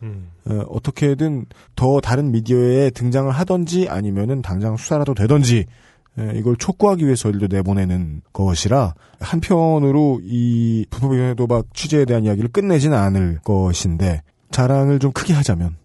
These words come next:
Speaker 2: 그래도 미리, 어, 김창규가 우리 저 한 일월쯤인 건가요? 십이 월쯤인 건가요? 그 딴지 사무실에 아주 거대한 화이트보드가 하나 들어왔죠.
Speaker 1: 아, 아,
Speaker 2: 유리 비슷한
Speaker 1: 예,
Speaker 2: 거 있는.
Speaker 1: 예, 예.
Speaker 2: 예. 거기는
Speaker 1: 아크릴.
Speaker 2: 네, 거긴 다 김-, 김창규만 쓰고 있죠.
Speaker 1: 예.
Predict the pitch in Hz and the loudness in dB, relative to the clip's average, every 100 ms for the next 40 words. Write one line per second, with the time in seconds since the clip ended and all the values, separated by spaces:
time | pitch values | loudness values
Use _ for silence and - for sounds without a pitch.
0 | _ - 92 87 92 85 80 - _ - | _ -6 -4 -2 -2 -2 -4 -8 _ -10
1 | 98 95 95 95 104 - - _ - 131 | -8 -8 -8 -10 -14 -20 -20 _ -8 -2
2 | 147 143 139 143 139 139 139 135 143 147 | 0 0 0 0 0 0 0 0 0 -2
3 | - _ _ _ 143 143 131 131 117 _ | -6 _ _ _ 0 2 4 2 0 _
4 | _ _ _ - 143 135 143 170 196 185 | _ _ _ -2 -2 -2 0 2 2 0
5 | 160 147 139 143 160 - - 165 143 131 | 0 2 2 0 0 -2 0 -2 -2 -4
6 | 120 117 123 131 - - 120 - - 160 | -2 -2 -2 -2 -2 -2 -4 -6 -6 -4
7 | 156 156 147 139 135 120 120 120 135 139 | 0 0 0 0 2 0 0 2 4 4
8 | 143 123 151 - 131 113 107 95 95 90 | 2 2 0 0 0 2 0 0 -2 0
9 | 104 87 _ _ - 98 92 143 156 135 | -4 -4 _ _ -18 -10 -2 2 4 4
10 | 131 127 131 123 120 113 110 101 101 95 | 4 4 4 4 4 4 4 2 2 0
11 | 95 90 101 101 87 - - _ - 143 | -4 -4 0 0 -2 -6 -16 _ -4 0
12 | 160 156 104 95 - _ 123 120 95 127 | 2 0 -2 -4 -12 _ 0 2 0 -2
13 | 147 143 120 - - 139 160 147 127 131 | -4 -2 -4 -8 -6 -2 2 2 2 2
14 | 104 117 87 - - 107 | 2 0 -2 -8 -16 -12